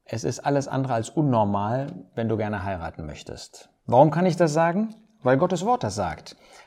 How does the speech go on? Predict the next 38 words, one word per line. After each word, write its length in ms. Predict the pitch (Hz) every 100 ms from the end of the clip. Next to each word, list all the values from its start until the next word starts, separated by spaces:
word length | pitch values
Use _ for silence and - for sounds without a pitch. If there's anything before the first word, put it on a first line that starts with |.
| -
Und 120 | 139
zwar 240 | 170 160
ganz 340 | 165 156 190 -
früh 220 | - 170
in 160 | - 117
der 120 | 101
Bibel. 360 | 92 85 76 -
Erste 280 | 190 185
Mose 320 | 175 165 139 135
zwei 420 | - 131 156 180
heißt 340 | 139 151 156
es 360 | 160 - - _ _ _ - - - _ _
in 300 | 135 123 120
Vers 680 | 117 - 107 104 95 - - - _ _ _ _ - - _ _ _ _ _ _ _
achtzehn: 1040 | 156 156 - - 160 170 185 180 - - _ _ - - _ _ _
„Und 220 | 190 185
Gott, 300 | 180 180 -
der 80 | 135
Herr, 180 | 143 160
sprach, 600 | - 135 131 175 175 -
es 140 | 156
ist 260 | 160 180 -
nicht 240 | 175 -
gut, 340 | - 196 208 -
dass 140 | 143
der 120 | - 131
Mensch 340 | 135 151 151
allein 480 | 147 156 165 160 139
sei. 400 | 110 107 117 139
Ich 200 | 135 110
will 180 | 151 214
ihm 180 | 170 156
eine 220 | 131 120
Hilfe 520 | 107 151 185 185 170
machen, 500 | 151 139 135 143 139
die 140 | 117 110
ihm 360 | - 113 117 -
entspricht.“ 960 | 95 - - 80 76 - - - -